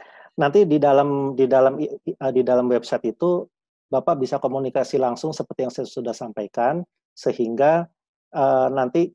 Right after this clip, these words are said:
kiriman sampel bisa diajukan ke mereka dan mereka nanti yang mengurus. Sepanjang mereka suka rasanya, mereka suka bentuknya, eh,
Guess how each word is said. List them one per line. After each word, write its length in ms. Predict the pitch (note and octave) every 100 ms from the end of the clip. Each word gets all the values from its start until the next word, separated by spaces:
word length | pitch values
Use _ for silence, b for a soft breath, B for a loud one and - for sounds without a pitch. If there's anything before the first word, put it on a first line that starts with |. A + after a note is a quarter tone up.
| _
kiriman 400 | D3+ C#3 C#3 C3+
sampel 320 | C#3+ D3 E3
bisa 240 | B2+ C#3+
diajukan 880 | A#2 A#2+ A#2+ A#2+ A#2+ C#3 A2 A#2+ B2
ke 100 | B2
mereka 360 | A2+ A2 - D#3
dan 160 | D3 B2+
mereka 240 | C3 D#3+
nanti 320 | D3+ C#3+ E3
yang 80 | D#3
mengurus. 560 | D3 D3 C3+ G#2+ - _ _ _ _ -
Sepanjang 440 | - A#2+ B2 C3+
mereka 280 | C3 B2 C3
suka 280 | C3+ A#2+ A#2+
rasanya, 600 | A2+ - A2 C3+ E3 F3
mereka 280 | D3+ A#2+ A#2
suka 240 | - B2+ A2
bentuknya, 800 | A2 G#2+ A2 _ D3 D#3 D#3+ E3 _ _ _ _ _
eh, 280 | B2 A#2